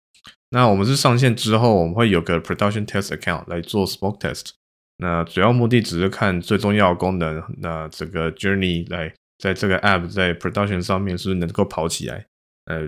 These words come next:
like，如果你是电商的话，我也不会真的在 production 上面买真的东西。第二是你的环境变数，你的 environment variables。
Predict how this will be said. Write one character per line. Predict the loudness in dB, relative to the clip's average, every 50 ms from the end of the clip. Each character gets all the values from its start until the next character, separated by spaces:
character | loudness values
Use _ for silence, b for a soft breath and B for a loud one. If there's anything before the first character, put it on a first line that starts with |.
| -8
like， | -8 -6 -6 -6 -6 -8
如 | -4 -2 0
果 | 2 2
你 | 2 0
是 | -2 0
电 | 0 0 0 0
商 | 0 -2 -2 -2
的 | -2
话， | 0 0 2 2
我 | 2 2 0
也 | 0
不 | -2 -2 -2 -2
会 | -2 0
真 | 0 -2 -2
的 | -4 -2
在 | -2 0 -2 -2
production | -2 -6 -4 -4 -4 -2 -4 -6
上 | -6 -6 -6 -4
面 | -4 -4 -6 -6 -8
买 | -10 -10 -12 -10
真 | -8 -8 -6
的 | -6 -6
东 | -8 -8 -10 -10
西。 | -12 -14 -16 -18 -20 _ _ _ _ _ _ _ _ _ _ _ _ _
第 | 0 2
二 | 2 4
是 | 4 2
你 | 2 2
的 | 2 2
环 | 2 2 0 0
境 | 0 0
变 | 0 0 0
数， | 0 -2 -4 -6 -4
你 | -4 -4
的 | -4 -2 -2 -2 -2 -2 -4 -4
environment | -4 -4 -2 0 2 4 4 4 2 0 0 2
variables。 | 2 4 4 2 2 -2 -4 -8 -10 -14